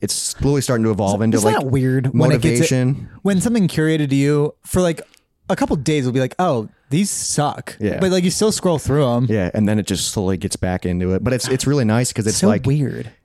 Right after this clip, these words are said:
Speaker 1: I s-, I watched one this morning as I was getting up where it was like, uh, "Little things are important, and if you just eighteen minutes a day on one thing,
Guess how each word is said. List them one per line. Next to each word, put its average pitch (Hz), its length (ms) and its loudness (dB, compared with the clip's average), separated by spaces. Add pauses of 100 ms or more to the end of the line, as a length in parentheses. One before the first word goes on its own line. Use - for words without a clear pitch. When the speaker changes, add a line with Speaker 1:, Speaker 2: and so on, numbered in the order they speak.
Speaker 1:
I 120 60 0
s-, 123 120 -2
I 120 100 0
watched 117 280 0
one 117 120 2
this 104 200 0
morning 107 380 0
as 98 160 -2
I 101 80 0
was 90 140 -2
getting 98 260 0
up 95 300 -2
where 95 260 -2
it 92 60 -2
was 92 200 0
like, 90 360 -4 (540)
uh, 85 300 -4 (100)
"Little 120 340 -2
things 127 540 0
are 117 160 0
important, 117 580 0
and 107 120 0
if - 140 -6
you 101 100 0
just - 360 -6 (300)
eighteen 139 360 0
minutes 127 220 0
a 127 60 -2
day 113 180 2
on 101 220 0
one 113 160 0
thing, 113 380 0